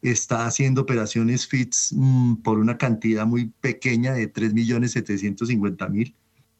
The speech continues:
Aquí es algo que podría, eh, dar indicación. Ayer había un movimiento muy duro en el fits, lo que no vemos hoy, y, eh, los intermediarios del mercado cambiario solamente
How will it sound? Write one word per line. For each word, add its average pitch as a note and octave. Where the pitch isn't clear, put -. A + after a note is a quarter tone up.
Aquí A#2
es B2+
algo A2+
que A#2+
podría, A#2
eh, A2
dar A#2
indicación. C3
Ayer A2+
había C3
un C#3
movimiento A#2+
muy D3
duro C#3+
en C3+
el G#2+
fits, D3
lo A#2
que A#2
no A2
vemos B2+
hoy, F#3
y, D#3+
eh, A2+
los A2+
intermediarios A2
del C3
mercado A2
cambiario G#2+
solamente A#2